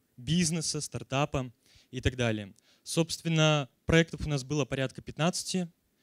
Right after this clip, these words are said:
и все они были успешные. Из них примерно четыре, три, три были социальные, собственно, без возврата инвестиций. А все остальные окупили себя в конце августа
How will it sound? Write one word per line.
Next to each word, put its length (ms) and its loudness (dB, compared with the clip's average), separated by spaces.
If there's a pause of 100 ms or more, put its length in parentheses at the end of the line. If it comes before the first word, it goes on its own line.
(140)
и 200 -4
все 200 0
они 120 0
были 200 -2
успешные. 680 -4 (540)
Из 180 -6
них 240 2
примерно 600 4
четыре, 360 0
три, 400 -2 (680)
три 320 0 (400)
были 260 0
социальные, 640 0
собственно, 500 -8
без 320 -2
возврата 380 -4
инвестиций. 720 -8 (220)
А 100 -12
все 140 0
остальные 500 2
окупили 440 -8
себя 480 0 (220)
в 80 -20
конце 320 -4
августа 560 -4